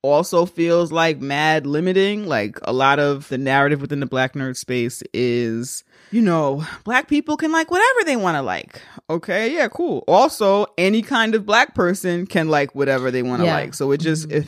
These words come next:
Speaker 1: feels like the narrative is so focused on a certain kind of black nerd that there's no space for
Speaker 2: The others.
Speaker 1: Yeah.
Speaker 2: It's like the others get othered. <laughs> Like,
Speaker 1: Yeah,
Speaker 2: mm-hmm.
Speaker 1: it's really, it's really irritating,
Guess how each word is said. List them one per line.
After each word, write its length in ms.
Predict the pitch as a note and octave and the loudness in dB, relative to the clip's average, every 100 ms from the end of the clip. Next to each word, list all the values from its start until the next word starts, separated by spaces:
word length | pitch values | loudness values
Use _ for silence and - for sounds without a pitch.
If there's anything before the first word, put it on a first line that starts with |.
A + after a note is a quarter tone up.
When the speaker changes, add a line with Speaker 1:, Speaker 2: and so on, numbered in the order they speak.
| - | 0
Speaker 1:
feels 320 | D#3+ E3+ E3 | 4 4 4
like 260 | E3 D#3 D3 | 2 2 0
the 100 | C#3 | -2
narrative 480 | C#3+ D#3 D#3 D3+ | 2 2 4 2
is 120 | A#2+ - | 0 -4
so 340 | - D3 D3 | 0 2 2
focused 460 | - C#3+ D3 D3+ - | 2 -2 -2 -4 -2
on 160 | C3+ | -2
a 80 | C3 | -2
certain 320 | - B2 G#2 | -2 -2 -2
kind 280 | B2 C3 C#3 | -2 0 0
of 120 | C#3 | -2
black 240 | C#3 C#3+ D3 | 2 2 0
nerd 400 | D3 D3+ E3 E3+ | -2 0 0 0
that 180 | B2+ - | -2 0
there's 220 | B2+ C3 | -2 0
no 220 | B2+ B2+ | -2 -2
space 500 | - - C3+ B2+ - | -4 0 0 0 -4
for 640 | - B2 A#2+ B2 A#2+ A#2+ | -6 -4 -2 0 0 0
Speaker 2:
The 100 | E3 | -2
others. 400 | D3 F3 D#3 C#3 D#3+ | -2 -4 -6 -12 -10
Speaker 1:
Yeah. 460 | D#3 A#3+ A4 G#3+ D3 | -4 0 4 6 6
Speaker 2:
It's 100 | - | 2
like 160 | G3 | 0
the 80 | F#3 | -2
others 480 | F3+ G3 A3+ G#3 F#3 | -2 0 0 -2 -4
get 140 | E3 | -8
othered. 560 | A2+ D3+ - B3+ - - | -8 -4 -2 -2 -6 -18
<laughs> 40 | _ _ _ _ F#3 | _ _ _ _ -4
Like, 280 | D#3+ D#3 F#3+ | -4 -4 -6
Speaker 1:
Yeah, 800 | A#3 D4 D#4+ C#4+ A3+ F#3+ E3 D3 | -4 2 4 6 6 6 6 4
Speaker 2:
mm-hmm. 100 | E3+ | 0
Speaker 1:
it's 200 | A3+ G3+ | -2 -6
really, 720 | F#3 A#3 C#4+ D4 C#4 C4 B3 | -6 -2 0 -2 -4 -4 -4
it's 260 | - G3 E3+ | -2 -4 -6
really 840 | E3 G3 A3 A3 G#3+ G#3 G#3 F#3 - | -2 2 2 0 -4 -4 -6 -8 0
irritating, 1120 | F3+ G3+ G3+ G3+ G3 F#3 F#3 F3+ F3+ F3+ F3 | 2 4 2 2 0 2 2 0 0 -2 -4